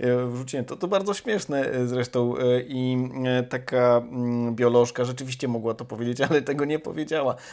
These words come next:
A, e, przynajmniej nie ta, która jest na tym zdjęciu, e, i pewnie nie,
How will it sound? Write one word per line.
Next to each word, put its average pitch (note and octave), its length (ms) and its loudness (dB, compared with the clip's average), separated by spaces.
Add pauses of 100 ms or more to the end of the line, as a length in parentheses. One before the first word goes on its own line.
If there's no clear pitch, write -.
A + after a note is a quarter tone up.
(120)
A, A#2+ 320 6
e, C3 140 -2
przynajmniej C#3 400 0
nie D3+ 120 6
ta, E3 240 4
która C3+ 400 2
jest B2+ 300 0
na C3 100 -2
tym C3 180 -4
zdjęciu, B2 500 -2 (420)
e, B2 200 0 (120)
i B2 360 0
pewnie B2 540 2
nie, B2+ 540 2